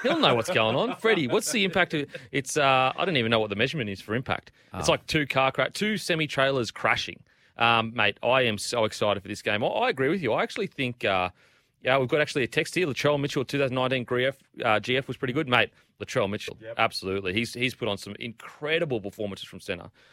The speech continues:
Speaker 1: Um, but, yeah, Broncos versus Sharks. I agree with you. I actually think this is a tough game for the Sharkies.
Speaker 2: Mm-hmm.
Speaker 1: They should win it, but
Speaker 2: Yes.
Speaker 1: the Broncos have proven that sometimes when they're at home, they get up for big games.
Speaker 2: Yeah.
Speaker 1: Big, like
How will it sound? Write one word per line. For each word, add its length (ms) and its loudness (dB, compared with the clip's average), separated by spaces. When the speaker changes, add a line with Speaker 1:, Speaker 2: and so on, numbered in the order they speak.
Speaker 1:
Um, 340 0
but, 140 -4
yeah, 160 2
Broncos 400 0
versus 220 -4
Sharks. 400 -2
I 120 2
agree 220 -2
with 180 -4
you. 140 -2
I 160 0
actually 280 -4
think 400 -2
this 140 -6
is 40 -8
a 60 -4
tough 240 -4
game 160 2
for 80 -10
the 60 -4
Sharkies. 480 -4
Speaker 2:
Mm-hmm. 240 -16
Speaker 1:
They 120 4
should 360 -2
win 200 0
it, 160 -8
but 140 0
Speaker 2:
Yes. 100 0
Speaker 1:
the 60 2
Broncos 580 0
have 240 -2
proven 560 -4
that 140 -6
sometimes 520 -4
when 80 -2
they're 160 4
at 80 -2
home, 340 0
they 180 -4
get 160 -2
up 180 -2
for 80 -6
big 280 -4
games. 500 -4
Speaker 2:
Yeah. 180 4
Speaker 1:
Big, 200 -4
like 160 0